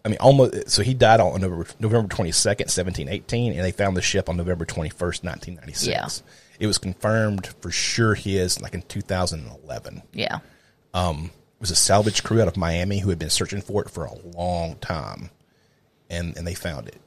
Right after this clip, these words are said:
Speaker 1: And they were able to recover all these cannons.
Speaker 2: Well, you think about all the little islands and inlets,
Speaker 1: Mm-hmm.
Speaker 2: and,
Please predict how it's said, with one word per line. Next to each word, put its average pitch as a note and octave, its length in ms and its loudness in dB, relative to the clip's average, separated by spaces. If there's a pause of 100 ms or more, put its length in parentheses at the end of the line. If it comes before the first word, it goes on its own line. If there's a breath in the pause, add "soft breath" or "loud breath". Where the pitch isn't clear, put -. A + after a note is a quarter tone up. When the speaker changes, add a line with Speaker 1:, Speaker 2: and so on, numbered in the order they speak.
Speaker 1:
And F2+ 80 -8
they F2 100 -4
were F2 140 -2
able F2+ 160 -4
to F2+ 60 -6
recover F2 400 -6
all C#2+ 120 -10
these - 160 -6
cannons. A#2 500 -2
Speaker 2:
Well, C#4 100 2
you B3 180 0
think C#4+ 300 2
about G#3 240 4
all F#3+ 180 6
the G#3 160 0
little F#3 220 0
islands F#3+ 460 6
and E3 120 -2
inlets, G3 600 -2
Speaker 1:
Mm-hmm. A#2 100 -2
Speaker 2:
and, F#3 200 0